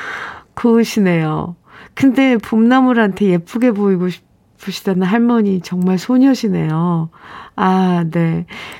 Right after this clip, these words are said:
꼭 안부 전해주세요. <laughs> 그리고 이 봄 햇살을 쐰다는 게 우울증이나 이런 거에 참 좋다네요.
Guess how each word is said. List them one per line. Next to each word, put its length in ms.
꼭 220
안부 300
전해주세요. 920
<laughs> 520
그리고 300
이 140
봄 320
햇살을 460
쐰다는 560
게 200
우울증이나 760
이런 260
거에 140
참 280
좋다네요. 640